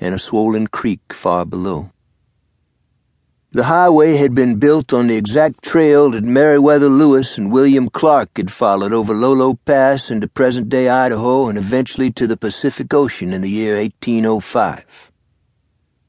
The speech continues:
They had not been able to accomplish this feat on their own. After they and their men had sliced their moccasins to ribbons trying to make portage with their canoes through several canyons on a fork of the Columbia River,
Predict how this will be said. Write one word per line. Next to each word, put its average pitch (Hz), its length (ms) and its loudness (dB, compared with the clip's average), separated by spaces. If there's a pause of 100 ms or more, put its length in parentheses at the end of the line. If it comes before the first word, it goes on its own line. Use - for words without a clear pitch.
(380)
They 113 120 -2
had 117 140 0
not 110 260 0
been 127 140 0
able 117 240 0
to 110 180 -4
accomplish 101 560 -4
this 101 200 -8
feat - 340 -6
on 101 200 -4
their 95 160 -2
own. 107 360 -4 (1400)
After 151 320 0
they 180 340 6
and 156 100 2
their 165 160 4
men 160 360 2
had 117 160 -2
sliced 170 540 0
their 151 160 2
moccasins 139 720 0
to 123 140 0
ribbons 127 500 2
trying 147 420 0
to 127 60 0
make 139 340 0
portage 139 480 0
with 117 180 -4
their 123 160 0
canoes 127 600 2
through 120 220 -2
several 127 420 0
canyons 127 600 -2
on 110 120 -2
a 104 60 -6
fork 139 400 0
of 104 120 -4
the 110 80 -4
Columbia 123 560 0
River, 117 440 -2